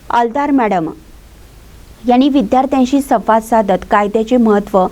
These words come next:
सोप्या भाषेत समजावून सांगितले. अडसुळे मॅडम यांनी सायबर गुन्हेगारी संदर्भात सावधगिरी,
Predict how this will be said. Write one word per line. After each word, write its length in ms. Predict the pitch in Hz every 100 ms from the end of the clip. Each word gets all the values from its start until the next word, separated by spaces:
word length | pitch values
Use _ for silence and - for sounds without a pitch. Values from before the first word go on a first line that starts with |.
| - - - -
सोप्या 320 | 233 233 247
भाषेत 360 | 247 202 208 208
समजावून 540 | 208 208 196 190 214
सांगितले. 560 | 220 220 190 175 175 170 - - - - - -
अडसुळे 460 | 240 233 - 302
मॅडम 400 | 302 269 220 180 - - - -
यांनी 240 | 247 269
सायबर 600 | 277 277 226 214 233 277 277
गुन्हेगारी 500 | 226 226 226 240 247
संदर्भात 640 | 247 208 202 220 214 208
सावधगिरी, 880 | 214 - 208 196 226 220 240 185